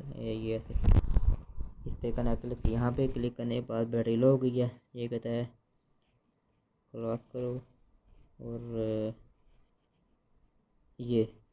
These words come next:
ڈاؤن لوڈ، یہاں پہ یہ بھی آپ کی فائل یہ ڈاؤن لوڈ ہونا سٹارٹ ہو جائے گی۔ یہ فرینڈ ابھی یہ فائل آپ کی ڈاؤن لوڈ ہونا سٹارٹ ہو گئی ہے۔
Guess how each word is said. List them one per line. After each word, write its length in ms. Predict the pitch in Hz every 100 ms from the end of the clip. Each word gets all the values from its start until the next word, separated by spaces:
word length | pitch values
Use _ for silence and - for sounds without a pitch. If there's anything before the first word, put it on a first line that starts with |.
| _ _ _ 127
ڈاؤن 480 | 113 _ 123 113 107
لوڈ، 180 | 107 110 - - - - - - - - -
یہاں 240 | 110 120
پہ 100 | 120
یہ 200 | 120 120
بھی 200 | 117 120
آپ 160 | 117 -
کی 80 | 117
فائل 300 | 113 113 120
یہ 260 | 117 113 113 110 _ - - - - _ - - - - - _ - - - - 113
ڈاؤن 160 | 117 117
لوڈ 140 | 120
ہونا 300 | 117 117 117 120 - _ _ _ _ - - _ _ _
سٹارٹ 420 | _ 113 117 113 110
ہو 100 | 110
جائے 200 | 120 117
گی۔ 100 | 120 120 - - _
یہ 320 | 113 110 117 113
فرینڈ 220 | 113 117
ابھی 200 | 117 113 - - - - - 120
یہ 140 | 113 -
فائل 260 | 107 110
آپ 220 | 117 113
کی 120 | 117 113
ڈاؤن 200 | 113 117
لوڈ 120 | 113
ہونا 200 | 113 110
سٹارٹ 300 | - 110 107
ہو 160 | 110
گئی 200 | 110 110
ہے۔ 80 | 110